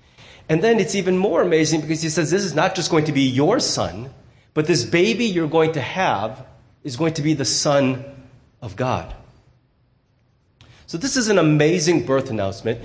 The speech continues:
But even before this outrageous message was delivered by the angel, the fact that he appeared to this girl in this town, in this region, in itself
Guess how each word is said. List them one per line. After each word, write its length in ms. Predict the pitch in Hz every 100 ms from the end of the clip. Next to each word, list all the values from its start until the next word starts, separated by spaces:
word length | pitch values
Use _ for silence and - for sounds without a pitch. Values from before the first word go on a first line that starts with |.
| - -
But 140 | - 156 220
even 420 | 233 247 262 208
before 540 | 196 - 180 175 185
this 560 | 120 107 180 - - 165
outrageous 800 | 151 156 160 180 175 165 156 135
message 640 | 139 170 - 151 147 123
was 160 | 135 127
delivered 380 | 135 139 139 127
by 140 | 123
the 120 | 123
angel, 600 | 143 165 143 117 113 - - - - -
the 100 | 156
fact 420 | 151 202 277 311
that 220 | 175 160 160
he 240 | 190 185
appeared 420 | - - 156 151
to 100 | 151
this 420 | 117 104 233 -
girl 540 | - 190 160 107 117 135 - - - -
in 240 | 135 127
this 320 | 147 202 -
town, 500 | - 185 170 131 135
in 260 | 160 143 120
this 260 | 156 - 123
region, 580 | 139 196 131 127 127 -
in 160 | 185
itself 800 | 139 - - 214 196 101 -